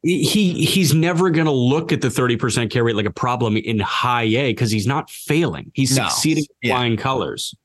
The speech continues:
Speaker 2: So I think it'll be a good challenge for him. Changeups and sliders have specifically given him issues, uh, in
Speaker 1: Yeah.
Speaker 2: high A.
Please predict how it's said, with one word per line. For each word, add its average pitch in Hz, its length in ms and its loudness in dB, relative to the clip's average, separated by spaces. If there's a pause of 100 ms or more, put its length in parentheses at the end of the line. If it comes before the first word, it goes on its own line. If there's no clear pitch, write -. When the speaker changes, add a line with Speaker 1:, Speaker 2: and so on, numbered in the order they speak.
Speaker 2:
So 120 340 -2
I 156 80 2
think 202 160 0
it'll 202 120 2
be 185 100 2
a 170 40 2
good 156 140 0
challenge 143 380 0
for 139 160 0
him. 135 120 2
Changeups 160 500 0
and 127 100 2
sliders 113 560 0
have 104 80 -2
specifically 110 580 -2
given 92 280 -4
him 101 240 -2 (140)
issues, 120 680 -2 (320)
uh, 139 160 0
in 151 120 0
Speaker 1:
Yeah. 151 100 2
Speaker 2:
high 151 220 0
A. 170 260 -2